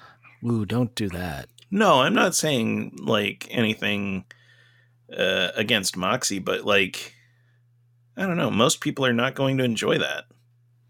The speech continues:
Speaker 1: I, I suppose that's true. I suppose that's true.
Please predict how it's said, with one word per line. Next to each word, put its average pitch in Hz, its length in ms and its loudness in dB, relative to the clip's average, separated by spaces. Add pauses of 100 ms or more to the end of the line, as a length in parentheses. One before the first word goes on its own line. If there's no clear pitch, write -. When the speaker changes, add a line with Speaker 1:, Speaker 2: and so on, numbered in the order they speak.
(1400)
Speaker 1:
I, 285 140 0 (120)
I 226 60 -2
suppose 247 300 2
that's 226 240 2
true. - 340 -2 (1120)
I 135 120 -2
suppose 147 280 -4
that's 143 220 -4
true. 92 320 -8